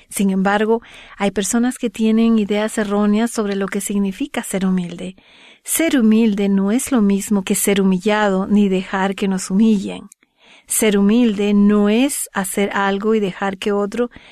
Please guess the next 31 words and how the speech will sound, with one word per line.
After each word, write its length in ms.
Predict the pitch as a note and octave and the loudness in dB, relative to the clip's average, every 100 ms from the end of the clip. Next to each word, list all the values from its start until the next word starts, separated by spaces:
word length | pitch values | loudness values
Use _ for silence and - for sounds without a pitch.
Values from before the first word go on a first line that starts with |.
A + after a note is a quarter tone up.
| _ | _
se 240 | - G#3 | -4 -2
lleve 300 | F#3 G3+ G3 | 0 0 0
el 80 | F#3+ | 0
reconocimiento. 1120 | F#3+ F#3 F#3+ F#3 E3 F3+ F#3 A3 F#3+ - - _ _ _ _ _ | -2 -4 -4 -6 -6 -4 -2 0 -2 -8 -18 _ _ _ _ _
Hay 180 | B3+ C#4 | 0 4
más 300 | B3+ C4+ D#4 | 4 4 0
sobre 340 | - G#3 G3+ | -2 0 0
el 80 | F#3+ | -2
asunto. 720 | F#3 - G#3 G3+ F#3+ - F3 - _ _ - | -2 -2 0 0 -2 -8 -16 -18 _ _ -2
Esto 360 | B3 B3+ A3+ | 0 0 0
es 160 | G#3+ G#3+ | 0 0
lo 100 | G3+ | -2
que 160 | G3+ | -2
dice 340 | G3+ A#3+ - F#3 | -4 -4 -4 -6
la 140 | F3 | -8
Biblia. 460 | F3 E3+ E3 D#3 - | -10 -10 -12 -14 -12
"Por 180 | G3 F#3+ | -8 -6
la 140 | F#3 | -4
gracia 600 | G3 G#3 A3 - B3 B3 - - - - | -2 -2 -4 -6 -6 -8 -12 -20 -20 -4
que 140 | G#3+ | -4
se 200 | - G3+ | -2 0
me 200 | F#3+ G3 | 0 0
ha 100 | G3 | -2
dado, 440 | A3 C4 B3+ G#3+ G#3+ | -2 0 0 0 0
les 220 | G#3 - | 0 -2
digo 300 | C4 B3+ C4+ | -4 -2 0
a 80 | C4+ | 0
todos 380 | C4+ C4+ C#4 | -2 -6 -4
ustedes, 640 | A#3+ - G#3 F#3 F#3 F#3 G#3 | -6 -6 -6 -4 -4 -2 0
nadie 400 | G3+ G3 G3+ F#3+ | 2 2 0 -2
tenga 500 | G3+ G3+ G3+ G#3 | -2 0 0 -2